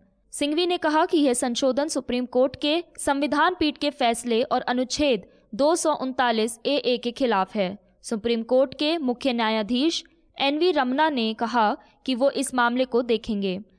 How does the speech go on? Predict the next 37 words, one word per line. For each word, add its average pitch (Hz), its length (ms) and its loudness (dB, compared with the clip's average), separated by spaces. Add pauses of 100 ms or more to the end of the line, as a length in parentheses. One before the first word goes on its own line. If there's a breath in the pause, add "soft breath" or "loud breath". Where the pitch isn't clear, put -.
(200)
दरअसल 233 500 2 (220 loud breath)
दिल्ली 285 260 2
राष्ट्रीय 294 460 0
राजधानी 226 520 0
क्षेत्र 226 360 0
संशोधन 220 540 -2
अधिनियम 220 460 -2
दो 208 80 0
हज़ार 214 360 0
इक्कीस - 400 -2
के 226 140 0
प्रभावी 233 480 0
होने 247 300 -2
के 214 140 -4
बाद 220 300 2 (440 soft breath)
दिल्ली 294 340 2
में 330 200 -2
सरकार 269 520 0
का 277 140 0
मतलब 233 480 -2 (200)
उपराज्यपाल 233 760 0
हो 320 160 2
गया 233 180 -2
है। 190 260 -4 (440)
गृह 285 180 2
मंत्रालय 339 440 2
द्वारा 285 260 2
जारी 240 300 0
की 240 200 -6
गई 226 160 0
एक - 300 -6
अधिसूचना 220 580 -2
के 220 100 -4
मुताबिक 208 560 0 (280 soft breath)
अधिनियम 330 520 0
के 320 140 -4
प्रावधान 226 600 0